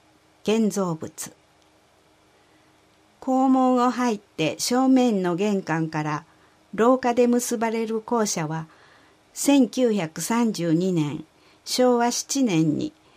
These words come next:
現校地に移転した当初に建設された。細部の装飾や陰影を帯びた仕上げを廃し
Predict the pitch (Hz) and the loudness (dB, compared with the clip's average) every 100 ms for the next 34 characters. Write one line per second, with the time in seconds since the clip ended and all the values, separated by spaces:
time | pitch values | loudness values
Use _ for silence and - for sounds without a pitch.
0 | - _ - 254 254 156 - 247 220 - | -20 _ 0 2 4 0 0 0 0 0
1 | 165 156 156 160 208 208 208 - - 190 | 4 4 4 0 -2 0 -2 -4 -6 -6
2 | - - 269 233 - 170 143 - 185 202 | -6 -4 0 0 0 -2 -4 -4 -4 -4
3 | 214 208 208 190 156 156 - 143 _ _ | -4 -6 -6 -4 -4 -6 -8 -12 _ _
4 | _ _ _ _ _ _ _ _ _ _ | _ _ _ _ _ _ _ _ _ _
5 | _ _ _ _ - - - - 254 254 | _ _ _ _ -20 -20 -14 -4 2 2
6 | 220 190 165 147 - 220 226 226 220 214 | 2 2 2 2 0 0 0 -2 -4 -2
7 | 202 190 180 202 233 233 233 226 220 208 | 0 2 0 2 2 2 2 0 0 0
8 | 196 - - 220 214 - 160 160 170 185 | -2 -4 -6 -4 -4 -2 -4 -2 -4 -4
9 | 202 208 202 196 185 208 160 - - | -2 -2 -2 -4 -4 -4 -4 -6 -10